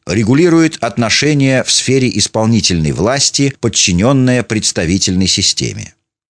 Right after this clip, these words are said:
Есть вопросы взаимопроникающего характера. Административная ответственность депутата.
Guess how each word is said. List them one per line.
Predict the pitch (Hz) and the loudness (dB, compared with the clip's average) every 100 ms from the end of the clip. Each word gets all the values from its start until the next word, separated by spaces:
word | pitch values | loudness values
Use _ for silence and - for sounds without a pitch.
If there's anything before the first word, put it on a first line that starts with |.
| - | -10
Есть | 69 110 92 76 | -2 0 0 -2
вопросы | 73 85 117 143 139 135 | -4 0 0 0 0 -2
взаимопроникающего | - 85 117 135 135 131 143 143 113 78 62 - 64 | -2 -2 0 0 0 0 -2 0 -2 -2 0 -2 -4
характера. | - 71 60 - - 50 - _ _ _ _ _ - | -4 -4 -4 -6 -10 -8 -14 _ _ _ _ _ -6
Административная | 95 98 113 - 113 110 123 113 110 107 | -2 0 0 0 -2 0 0 2 2 0
ответственность | - 98 95 104 - - 95 92 76 | -2 -6 -2 -2 -2 -2 0 0 -2
депутата. | 92 98 110 135 - - | -2 -2 -2 -4 -4 -10